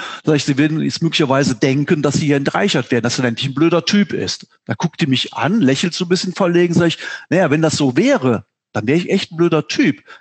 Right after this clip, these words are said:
Wichtig ist aber auch zu Ihrem Vorteil, Ihr Mann muss Ihnen dafür das und das geben, damit Sie jetzt ein Äquivalent dafür haben. Immer Win-Win-Situation. Wenn ich das so formuliere, alles Paletti, kann man in aller Ruhe Sachen besprechen.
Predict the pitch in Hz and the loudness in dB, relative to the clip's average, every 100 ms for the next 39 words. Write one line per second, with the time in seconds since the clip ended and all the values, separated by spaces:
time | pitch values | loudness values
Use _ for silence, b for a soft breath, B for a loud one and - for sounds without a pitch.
0 | B - 135 147 - 180 202 208 196 - | B -4 0 0 0 0 0 0 0 -2
1 | 160 - - 247 294 165 - 131 120 175 | -4 -4 -2 0 -2 -4 -2 0 0 -2
2 | 175 143 135 165 190 208 185 180 175 175 | 0 -2 0 -2 0 -2 -2 -2 -2 -2
3 | 175 - 170 214 - - 110 95 95 - | -2 -4 -2 0 0 0 -2 -4 -12 -6
4 | 131 139 147 135 185 - 180 - 160 151 | -2 -2 0 0 0 -2 -2 -2 0 0
5 | 170 196 170 110 - 113 98 180 170 151 | 0 0 -2 -4 -2 -2 -2 -2 -2 0
6 | 170 170 185 185 143 - 107 - 104 80 | 0 0 -2 -2 -6 -8 -10 -8 -8 -10
7 | B B B - 139 139 - - 254 - | B B B 0 0 2 0 0 -2 0
8 | 233 226 220 226 131 - - 190 - - | 0 0 2 0 0 -2 0 0 0 0
9 | 131 147 - 190 180 _ _ - 143 139 | 2 2 2 0 0 _ _ -4 -2 0
10 | 131 127 160 139 143 143 139 - - 113 | 0 0 0 0 0 0 -2 -8 -6 -6
11 | 123 123 - - 110 - | -6 -8 -6 -4 -4 -6